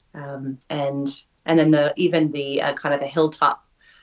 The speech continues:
area where the kids are jumping up in the air in excitement, that was just right above. Uh, it's our favorite beach that we go to. Well, we're really fortunate, um, here in New Zealand, uh, at least, um, as far as I know. I haven't traveled everywhere here, but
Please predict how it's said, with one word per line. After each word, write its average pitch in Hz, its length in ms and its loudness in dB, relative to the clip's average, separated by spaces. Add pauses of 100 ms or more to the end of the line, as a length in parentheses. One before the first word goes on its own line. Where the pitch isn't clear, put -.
(180)
area 143 460 0
where 143 100 -2
the 143 80 -4
kids 160 300 -4
are 151 160 -2
jumping 160 460 -2
up 165 120 -8
in 151 80 -8
the 156 160 2
air 151 260 -2
in 160 120 -14
excitement, 160 560 -8 (280)
that 160 180 -2
was 160 140 -6
just - 280 -8
right 151 200 -2
above. 135 380 -4 (220)
Uh, 151 240 -14 (120)
it's - 120 -12
our 165 100 -2
favorite 156 420 -2
beach 120 260 -12
that - 120 -6
we - 60 -16
go - 160 -8
to. - 200 -14 (480)
Well, 247 140 4
we're 349 180 -2
really 415 260 2
fortunate, 277 680 -2
um, 165 360 -6
here 185 420 -4
in 170 160 -6
New 156 140 -2
Zealand, 147 420 -6 (360)
uh, 147 380 -8
at 151 160 -10
least, 160 380 -2 (100)
um, 147 320 -12 (260)
as - 200 0
far 170 260 4
as 156 140 0
I 139 180 -6
know. 147 260 -6
I 160 100 -2
haven't 151 180 -10
traveled 143 320 -6
everywhere 139 320 -10
here, 139 200 -6
but - 180 -8